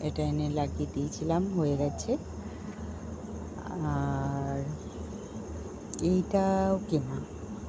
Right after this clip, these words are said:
লেবুটাও কেনা। এইটা ডাল কেটে লাগানো। আর এই, উম, বট গাছটা আমার অনেক দিন আগেকার বট গাছ, এটা বনসাই করেছি। এটা আপনাদেরকে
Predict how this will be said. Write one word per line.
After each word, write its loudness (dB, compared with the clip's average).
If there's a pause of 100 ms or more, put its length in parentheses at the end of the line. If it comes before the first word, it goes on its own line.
(140)
লেবুটাও 4 (120)
কেনা। 0 (2500)
এইটা 4 (300)
ডাল 8
কেটে -2
লাগানো। -2 (1040)
আর 2
এই, 4 (260)
উম, 2 (140)
বট 2 (100)
গাছটা -2 (100)
আমার 2 (140)
অনেক 0 (100)
দিন 0
আগেকার 0
বট -2 (120)
গাছ, -4 (560)
এটা -6
বনসাই -4
করেছি। -6 (1500)
এটা -6
আপনাদেরকে 0